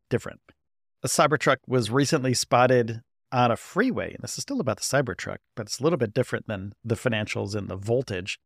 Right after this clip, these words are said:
and it appeared to be full of bullet holes. Elon Musk confirmed a social media post that it was, in fact, he and his engineers who had unleashed a Tommy gun on the vehicle.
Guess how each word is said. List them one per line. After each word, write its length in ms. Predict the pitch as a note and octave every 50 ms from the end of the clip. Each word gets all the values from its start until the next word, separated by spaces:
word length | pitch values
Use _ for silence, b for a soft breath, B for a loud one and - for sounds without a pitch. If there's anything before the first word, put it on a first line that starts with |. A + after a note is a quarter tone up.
| _ _ _ _ _ _ _ -
and 120 | C3 C3+
it 60 | C#3+
appeared 460 | D3 - - - E3 E3+ F3+ F3 -
to 100 | - -
be 180 | D3 C#3+ D#3+ D#3
full 560 | - - - - - B2+ B2 B2+ C3 B2+ - -
of 260 | C3+ B2+ A#2 A2+ G#2+ - _ _ -
bullet 380 | - A#2+ C3 D3 D3 B2 - -
holes. 600 | - - A2+ G#2 E2+ - - - - - - - - _ _ _ _ _ _ _ _ _ -
Elon 480 | E3 D#3 G#3 B3 C4+ C4 C4 A#3+ A3 G3+
Musk 280 | G3+ G#3+ A3 - -
confirmed 640 | - B3 E3+ - - C3+ B2 C3+ D#3 D3+ - D3+ - _ _
a 220 | - B2+ B2 A#2+ A2+
social 420 | - - - - C3+ B2+ - C3+
media 220 | A#2+ B2 A#2+ A#2 A2+
post 360 | - - B2 A#2+ A#2 - - _ _ _ _ _ -
that 120 | - C3+ F#3+
it 80 | G#3
was, 420 | D#3 F#3 G#3+ G#3 G#3 G3+ - - - _ _ _
in 180 | D3 D#3 G#3 G#3+
fact, 680 | - - - A#3+ A3+ G#3+ D3+ - - - - - - - _ _ _ _ _
he 260 | _ - - F3+ G3 G#3+
and 120 | G#3+ G#3
his 140 | G3+ - - -
engineers 640 | D3+ D#3+ D#3 D#3+ D#3 C#3+ C#3 C3+ C3 C#3+ D#3 D3+ -
who 220 | - - - C#3+
had 200 | B2+ C3 C3+ B2+ -
unleashed 520 | A#2+ C3 C3 B2+ C3+ E3+ G#3+ G#3 - -
a 80 | F#3+ - -
Tommy 480 | - - - - - A3+ A#3 A3+ G3
gun 320 | C3 G#2+ B2+ G#2 G2 G2+ - -
on 160 | A#2+ A2+ G#2
the 60 | G2+
vehicle. 480 | G2 G#2 F#2+ F#2+ - - A2 - -